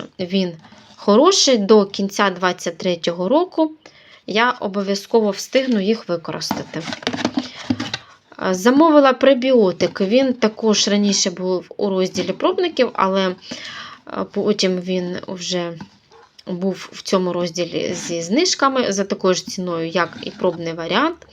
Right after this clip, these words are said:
Тут у складі ще міститься куркумін, імбир та босвелія. Три пакетика в коробочці. Е, пробіо-, пребіотик, я вже казала, що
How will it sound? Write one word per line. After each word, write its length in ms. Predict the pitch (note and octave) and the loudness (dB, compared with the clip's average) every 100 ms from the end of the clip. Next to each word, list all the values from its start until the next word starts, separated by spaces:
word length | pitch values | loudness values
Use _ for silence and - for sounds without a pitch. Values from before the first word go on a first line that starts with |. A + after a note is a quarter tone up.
| - - - - - - - - | -20 -18 -16 -14 -16 -18 -6 -2
Тут 240 | C4+ - | 0 -2
у 60 | G#3+ | -6
складі 600 | - G#3+ G#3 F#3+ F3+ E3+ | -2 0 0 0 -6 -4
ще 300 | - G#3 F#3 | -2 -2 -4
міститься 640 | F#3 E3+ - E3 - D#3+ | -6 -8 -8 -6 -4 -2
куркумін, 760 | D#3+ G3 - F3+ F#3+ D4+ F4 - | 0 -2 -2 -2 2 2 2 -2
імбир 560 | G3 F3+ E3 A3+ D#4 D#4+ - - | -4 -4 0 2 2 0 -4 0
та 180 | A3+ | 2
босвелія. 800 | A3+ G#3+ G#3 - E3+ - - E3+ F3 - - - - | 2 -4 -6 -8 -10 -10 -10 -10 -12 -14 -16 -12 2
Три 180 | A3 G#3 | 2 2
пакетика 600 | F#3 - F3+ F3 E3 D#3+ | -2 -4 -6 -6 -6 -6
в 100 | - | -2
коробочці. 720 | G3 C4 E4+ D#4+ - - D4 | 2 2 4 2 0 -2 -2
Е, 800 | C#4+ - - - - - F#3+ F#3 | -2 -10 -10 -10 -10 -6 -2 0
пробіо-, 500 | G#3 G#3+ G#3+ A#3+ A3 | 2 4 6 4 2
пребіотик, 760 | - A3+ G#3+ A3+ G#3+ G3+ - | 4 4 6 4 2 -2 -2
я 60 | G3 | -2
вже 200 | F#3+ G3 | -2 -4
казала, 460 | G3 F#3+ F#3 F3 | -2 0 0 0
що 400 | E3+ - G3 F3+ | -2 -2 -2 -4